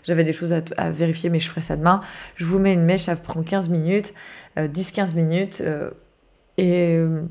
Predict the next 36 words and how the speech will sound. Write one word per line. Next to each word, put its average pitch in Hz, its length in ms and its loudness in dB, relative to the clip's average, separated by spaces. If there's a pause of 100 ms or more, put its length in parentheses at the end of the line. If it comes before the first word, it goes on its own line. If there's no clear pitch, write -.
(160)
je 151 140 -4
vous 165 160 2
prends, 180 380 2
euh, 151 40 -2
je 143 80 -8
sais - 80 -6
plus, - 160 -14
je 170 60 -12
crois - 120 -10
qu'il 151 120 -8
m'avait 156 340 -6
pris - 260 -14
vingt-cinq 196 520 0
euros. 180 320 0 (100)
Vingt-cinq 208 380 -2
euros. 220 260 2 (540)
Vingt-cinq 208 440 0
euros 208 440 6
et, 202 440 2
euh, 151 800 -6 (380)
allez 175 160 4
récupérer 180 480 2
vos 165 220 4
enfants, 180 280 -2
quoi. » - 220 -8 (1400)
Et 180 80 0
en 170 100 0
fait, 165 420 -8 (600)
J'aurais 233 280 4
appelé 226 260 4
le 190 80 6
mec, 196 200 0 (180)
oui, 277 500 6
euh, 175 140 2 (320)
j'ai 180 260 -2
crevé, 262 920 6